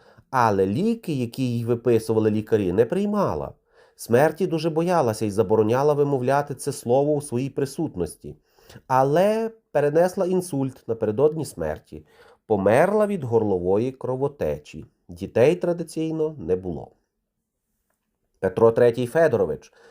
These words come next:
прожив тридцять чотири роки, онук Петра Першого. Переніс віспу, яка спотворила його обличчя. З дитинства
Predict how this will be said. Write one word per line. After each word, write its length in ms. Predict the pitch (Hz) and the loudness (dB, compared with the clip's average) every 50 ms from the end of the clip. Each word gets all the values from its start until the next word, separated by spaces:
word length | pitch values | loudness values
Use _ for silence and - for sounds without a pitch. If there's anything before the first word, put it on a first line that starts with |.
| _ _ _ | _ _ _
прожив 420 | - 95 101 85 90 92 87 - | -6 -4 -2 0 2 0 0 0
тридцять 380 | - 82 80 78 - - 90 - | -2 -8 -8 -8 -10 -12 -12 -8
чотири 360 | - 98 - 104 104 104 110 | -8 -6 -2 0 2 4 4
роки, 400 | 117 139 131 98 - - 76 65 - _ _ _ _ - - | 4 4 4 2 0 -4 -12 -14 -14 _ _ _ _ -16 -8
онук 300 | - 147 185 190 185 190 | -4 0 0 0 0 0
Петра 260 | - 156 151 151 143 135 | 0 0 2 2 2 2
Першого. 640 | - 127 98 90 78 - - 90 76 78 73 - - _ _ _ _ _ _ _ _ _ - | 2 2 2 0 0 -4 -8 -10 -8 -8 -10 -12 -14 _ _ _ _ _ _ _ _ _ -4
Переніс 420 | - 107 123 165 208 226 220 - | -2 0 2 2 0 0 -2 -2
віспу, 480 | 120 123 123 123 120 - _ - 127 120 | -2 -2 0 -2 -2 -4 _ -6 -4 -4
яка 200 | 113 113 117 113 | -2 -2 -2 -4
спотворила 600 | 113 - 117 113 - 110 113 117 123 123 127 127 | -2 -4 -6 -4 0 2 2 4 4 2 2 0
його 280 | 123 117 110 120 117 | 0 0 0 0 0
обличчя. 600 | 120 123 127 143 151 147 120 95 - - 78 73 - - - - _ - | 0 0 0 2 2 2 0 -2 -6 -8 -10 -10 -10 -14 -20 -20 _ -16
З 100 | 101 104 | -10 -4
дитинства 760 | 107 147 151 147 135 127 127 131 135 135 - - 160 170 175 | -2 -2 -2 0 0 0 0 0 -2 -4 -6 -4 -4 -4 -4